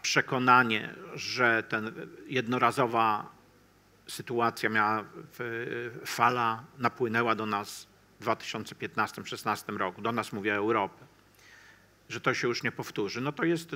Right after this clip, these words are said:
równie według mnie z-, z-, złudne, jak, jak my-, myślę. To jest myślenie całkowicie życzeniowe. Całkowicie życzeniowe,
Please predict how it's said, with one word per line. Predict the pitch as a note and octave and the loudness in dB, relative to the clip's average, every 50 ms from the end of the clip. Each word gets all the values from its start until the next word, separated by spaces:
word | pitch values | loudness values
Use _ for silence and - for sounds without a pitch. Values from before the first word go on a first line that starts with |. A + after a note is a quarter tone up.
| C#3 | -4
równie | D3+ D3+ D#3 C#3 C#3+ D3 C#3 C3+ | -2 -2 -2 -2 0 0 0 0
według | D3 B2+ B2 C3 B2+ - | 0 0 -2 -2 -2 -2
mnie | A#2 A#2+ B2+ C3+ C#3 C3 | -4 -2 -2 0 -2 -2
z-, | C#3 - - E3+ - - G#3+ G3+ - B2 | -4 -6 -8 -10 -12 -12 -12 -12 -10 -10
z-, | - - - A2+ - - A#2+ - E2+ - - | -12 -12 -10 -10 -8 -6 -6 -6 -6 -6 -6
złudne, | A2 A2+ C#3 D3 D#3+ E3+ C#3+ C3+ C#3 C#3+ C#3+ C#3+ | -4 2 6 8 8 8 8 6 4 4 4 4
jak, | C#3 C3+ C3+ B2 A#2+ - - - - - B2 C3 | 4 4 4 4 4 2 -2 -8 -8 -8 -8 2
jak | - B2 B2 - - - - - - - - - | 2 2 2 2 -4 -14 -16 -18 -16 -16 -16 -14
my-, | - - D3 C3 B2+ C3+ - - | -12 -10 -4 -2 -2 -2 -2 -2
myślę. | A#2+ A#2+ A2+ - - A#2+ G#2 - | -2 -2 -2 0 0 0 0 0
To | - C3+ | -2 -4
jest | B2+ - | -4 -4
myślenie | C#3 B2+ - - B2+ B2 B2+ B2 B2 B2+ - - | -4 -4 -2 0 2 2 2 2 -2 -2 -4 -6
całkowicie | - - C#3+ C#3+ - D3 B2 B2 C3+ B2 - A#2+ | 0 0 0 2 2 0 0 0 -2 -2 -2 -4
życzeniowe. | G#2+ A#2 A#2+ - - A#2+ A#2 A#2 A2+ B2 - - - _ _ _ _ _ _ _ _ _ _ - - - - _ | -4 -4 -8 -6 -4 -4 -4 -4 -8 -8 -12 -14 -20 _ _ _ _ _ _ _ _ _ _ -20 -20 -20 -20 _
Całkowicie | - D#3+ D#3 - D#3+ D3 C#3+ C#3+ - - A#2+ | -2 -2 0 2 2 2 2 2 0 0 -4
życzeniowe, | A#2 B2 - - A#2+ A#2 A#2 A2+ G#2+ - - - | -4 -6 -4 -4 -2 -2 -2 -4 -4 -8 -14 -20